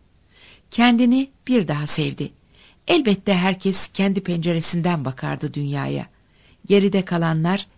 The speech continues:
geride kalmıştı elbette. Çoktan hak edilmiş bir geceyi yaşamak için dışarı çıktı. Kadınların çiçek, çocukların jeton ve sigara sattığı kaldırımdan yüreğinin en ücra köşesinde kabaran bir bulantıyla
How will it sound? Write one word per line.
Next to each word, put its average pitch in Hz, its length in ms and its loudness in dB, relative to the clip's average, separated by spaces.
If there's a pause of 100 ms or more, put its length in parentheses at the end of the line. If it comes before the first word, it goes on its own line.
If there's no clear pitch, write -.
(140)
geride 180 340 0
kalmıştı 131 480 -2
elbette. 143 560 -6 (640)
Çoktan 262 440 0
hak 202 200 -2
edilmiş 190 480 0
bir 170 80 0
geceyi 160 420 -2
yaşamak 160 460 -2
için 175 340 -2 (300)
dışarı 143 320 -4
çıktı. - 420 -10 (960)
Kadınların 269 580 0
çiçek, - 500 -2 (220)
çocukların 214 560 0
jeton 196 460 0
ve 170 100 -2
sigara 185 420 0
sattığı 151 460 -4
kaldırımdan 151 680 -4 (480)
yüreğinin 247 600 4
en 240 160 2
ücra 185 380 0
köşesinde 175 580 -2
kabaran 175 480 -2
bir 165 180 -2
bulantıyla 170 720 -2